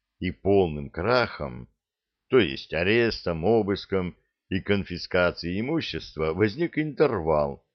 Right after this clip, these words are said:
в два-три дня. Жила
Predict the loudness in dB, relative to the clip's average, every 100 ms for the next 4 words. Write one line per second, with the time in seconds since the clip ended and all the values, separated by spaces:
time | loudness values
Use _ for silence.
0 | _ -8 -4 0 0 2 -2 -2 -6 -6
1 | -8 -10 _ _ _ _ _ _ _ _
2 | _ _ _ _ _ _ -6 0 0 2
3 | 0